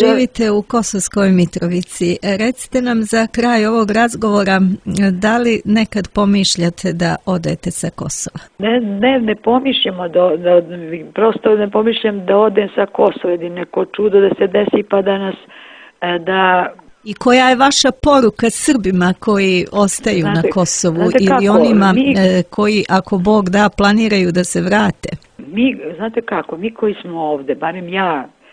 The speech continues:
Speaker 2: i, a znam i većina koja je tu ostala i tako osjeća, da ne osjeća, ne bi bili tu. E, na, mi moramo poslom nekad odemo i do Beograda i tamo i ovamo,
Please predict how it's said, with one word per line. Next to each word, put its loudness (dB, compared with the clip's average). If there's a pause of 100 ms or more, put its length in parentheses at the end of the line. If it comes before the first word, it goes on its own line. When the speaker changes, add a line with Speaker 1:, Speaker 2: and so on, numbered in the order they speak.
(280)
Speaker 2:
i, -6
a -4
znam -6
i -6
većina -4 (360)
koja -2
je -4
tu -6
ostala -4
i -6 (320)
tako -4
osjeća, -6
da -10
ne -6
osjeća, -12
ne -6
bi -10
bili -6
tu. -4 (960)
E, -14 (1080)
na, -8
mi -12
moramo 0
poslom -2
nekad -8
odemo -6
i -4
do -2
Beograda -4
i -6
tamo -8
i -6
ovamo, -10